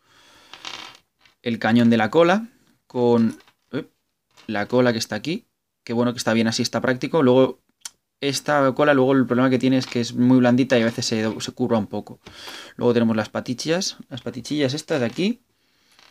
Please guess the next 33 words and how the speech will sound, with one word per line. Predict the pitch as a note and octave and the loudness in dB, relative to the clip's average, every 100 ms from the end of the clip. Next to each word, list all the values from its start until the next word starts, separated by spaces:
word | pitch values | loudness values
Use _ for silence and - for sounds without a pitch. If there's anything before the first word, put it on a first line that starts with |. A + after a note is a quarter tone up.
| _ _ - | _ _ -10
Las | B2 G#2+ | -6 -2
sombreras | A2+ B2+ A#2+ A2+ | 2 4 4 4
de | |
la | A2 | 2
armadura. | A2 C3+ E3+ F#3 - _ _ _ _ _ | 2 2 2 -2 -4 _ _ _ _ _
Luego | A#2+ B2 B2 A#2 A#2 - _ _ _ | -2 2 4 4 2 -2 _ _ _
el | A#2+ A#2+ A2 | -4 -2 -2
torso | A#2+ C3 A#2+ - G#2+ - | 0 0 0 -4 -6 -6
del | G#2+ A2+ A2 A2 G#2+ G#2+ G#2 | -2 0 0 0 -2 -2 -2
Armored | - A#2+ A#2+ A#2 | 0 2 2 0
Chaser | - A2+ A2+ | -4 -4 -4
que | - | -2
va | A2 | -2
encima, | A2 D3+ D#3+ G3+ _ _ _ _ | -2 -2 -2 -4 _ _ _ _
que | - | -12
va | G#2+ | -10
aquí | G2+ | -8
encima. | G#2+ G2+ C#3+ F3 | -8 -6 -6 -2
Bueno, | A#2+ | -4
hay | G#2 | -4
que | G#2+ | -6
quitar | G#2 G#2 | -6 -4
las | G2+ G2+ | -4 -2
rebabas | G#2+ B2 A#2 | 0 0 0
y | A2+ | -2
tal. | C3+ D#3 - _ - - - - - | -2 -4 -6 _ -20 -20 -20 -16 -4
No | B2+ | -2
sé | B2 | -2
si | B2 | 0
se | |
llega | A#2+ | 2
a | A#2+ | 2
apreciar, | B2 A#2+ C#3+ D#3 | -2 -4 -4 -4